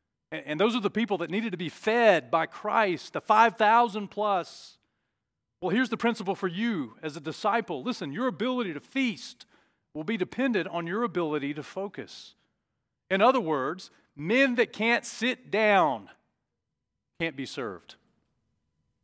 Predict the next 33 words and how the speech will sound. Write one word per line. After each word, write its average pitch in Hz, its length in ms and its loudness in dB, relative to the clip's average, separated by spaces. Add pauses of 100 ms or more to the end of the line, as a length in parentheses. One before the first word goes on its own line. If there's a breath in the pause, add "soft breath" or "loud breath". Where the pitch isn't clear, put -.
(840)
and, 143 160 2
and 139 140 0
won't 135 200 0
be 123 100 -4
satisfied. 110 720 -4 (680)
And, 123 140 -14
and 151 160 -4
I 190 80 2
know 185 160 2
we 165 140 0
live 160 160 0
in 151 80 -4
a 131 40 -8
culture, 147 460 -6
man, 143 380 -6
where 117 300 -6 (840 soft breath)
we 156 120 -4
got 156 180 4
the 127 120 -2
attention 139 500 -6
span 139 340 -4
of 107 80 -6
a 107 60 -10
gnat. 110 500 -6 (1800)
You 123 60 -6
hate, 131 260 0
you 135 80 -4
hate 127 160 2
those 104 160 -10
things, 92 240 -8
right? 107 260 -6
They 113 80 -8
just 110 220 -10